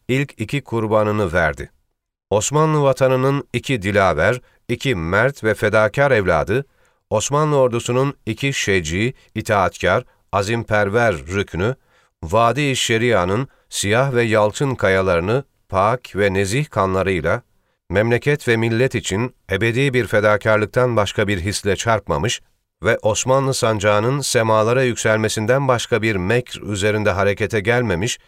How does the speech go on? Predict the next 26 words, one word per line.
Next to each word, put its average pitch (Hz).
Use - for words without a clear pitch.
metin 110
yürekleri 98
ve 92
büyük 113
dimalarıyla 107
süslediler. 78
Şan 139
ve 131
şeref 123
size 117
ey 113
Müslüman 113
ve 98
Türk 123
arslanları! 82
Şan 110
ve 101
şeref 110
size 110
ey 120
Osmanlı 123
istikbalinin 104
sema 110
fatihleri! 80
Siz 143
öldünüz, 110